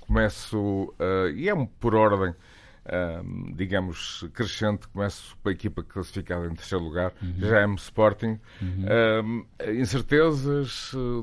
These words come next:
Speaker 1: dúvidas, hipóteses, eh, planeamentos, foram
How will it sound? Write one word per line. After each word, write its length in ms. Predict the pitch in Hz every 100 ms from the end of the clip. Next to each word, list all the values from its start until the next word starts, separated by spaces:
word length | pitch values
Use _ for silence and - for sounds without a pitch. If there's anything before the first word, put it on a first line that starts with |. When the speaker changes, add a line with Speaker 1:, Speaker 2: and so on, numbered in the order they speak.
| 104
Speaker 1:
dúvidas, 800 | 123 147 135 143 127 127 107 87
hipóteses, 960 | 95 117 127 135 - 117 123 107 - - - - -
eh, 240 | 107 113 110
planeamentos, 920 | - 127 120 117 107 120 139 120 - -
foram 600 | 135 113 110 110 110 104